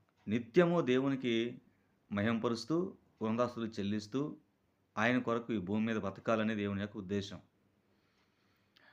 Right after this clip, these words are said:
ఏది ఉన్నా, ఏది లేకపోయినా దేవునికి కృతజ్ఞతాస్తుతులు చెల్లిస్తూనే ఉండాలి. ఏది పోయినా దేవునికి స్తోత్రం అని చెప్పాలి. ఏది ఉన్నా దేవునికి స్తోత్రం అని చెప్పాలి. అలాగా అలవాటు చేసుకోవాలి.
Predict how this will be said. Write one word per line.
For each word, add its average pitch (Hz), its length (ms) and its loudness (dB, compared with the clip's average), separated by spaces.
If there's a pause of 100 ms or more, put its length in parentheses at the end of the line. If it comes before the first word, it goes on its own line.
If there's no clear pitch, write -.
(300)
ఏది 139 320 8
ఉన్నా, 143 380 4
ఏది 127 240 2
లేకపోయినా 123 560 -2
దేవునికి 117 480 -2
కృతజ్ఞతాస్తుతులు 107 480 -4
చెల్లిస్తూనే 104 580 -4
ఉండాలి. 90 400 -4 (3250)
ఏది 170 400 8
పోయినా 131 500 2 (240)
దేవునికి 113 320 0
స్తోత్రం 107 380 -2
అని 104 100 -2
చెప్పాలి. 90 500 -10
ఏది 131 260 4
ఉన్నా 107 440 -2
దేవునికి 104 320 -2
స్తోత్రం 98 380 -8
అని 98 180 -6
చెప్పాలి. 85 340 -12 (1500)
అలాగా 131 320 6
అలవాటు 123 360 2
చేసుకోవాలి. 98 520 -6